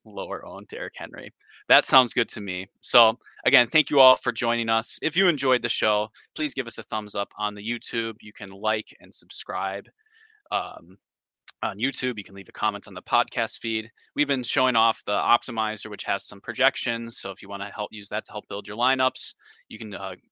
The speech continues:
join us at RotoWire, rotowire dot com slash pod. I think it's only thirteen dollars a month for all sports, and you get a huge bevy of stats.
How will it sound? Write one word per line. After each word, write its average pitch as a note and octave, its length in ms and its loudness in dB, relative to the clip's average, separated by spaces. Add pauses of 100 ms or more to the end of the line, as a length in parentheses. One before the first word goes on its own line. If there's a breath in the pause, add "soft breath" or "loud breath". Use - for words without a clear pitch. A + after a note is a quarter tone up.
join A2+ 240 -2
us G#2 160 -4
at E2+ 80 -10
RotoWire, B2 440 2
rotowire G#2 360 -2
dot G2+ 120 -4
com G2 220 -4
slash - 360 -6
pod. C3 440 6
I A#2+ 60 -10
think C3 100 -8
it's C3+ 140 -8
only C3 120 -4
thirteen B2 360 -8
dollars A2+ 280 0
a G#2+ 40 -10
month G2+ 240 -6
for - 160 -10
all G2+ 160 -2
sports, - 420 -12
and G2 80 -14
you F#2+ 100 -10
get F2+ 60 -8
a F#2 80 -12 (180)
huge C3 300 -8
bevy G#2+ 300 -4
of F#2 80 -10
stats. - 720 -4